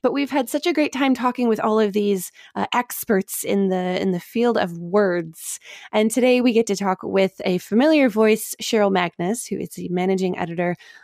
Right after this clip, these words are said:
of The Reporter, the L C M S Reporter, assistant editor at sister daughter mother wife dot com, and a contributor to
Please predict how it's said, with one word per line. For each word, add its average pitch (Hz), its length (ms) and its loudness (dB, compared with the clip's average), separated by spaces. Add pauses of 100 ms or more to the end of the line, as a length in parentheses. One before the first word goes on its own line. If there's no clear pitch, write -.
of 180 340 0
The 180 240 0
Reporter, 185 640 0 (280)
the 202 80 -4
L 196 80 0
C 196 140 -6
M 196 60 0
S 190 140 -4
Reporter, 190 440 -2 (300)
assistant 226 500 -4
editor 214 300 2
at 185 200 -4
sister - 400 -8
daughter 170 300 -4
mother 165 280 -4
wife 160 300 -6
dot 170 220 -8
com, 170 400 -6
and 170 280 -2
a 170 40 -4
contributor 226 560 -2
to 208 260 -2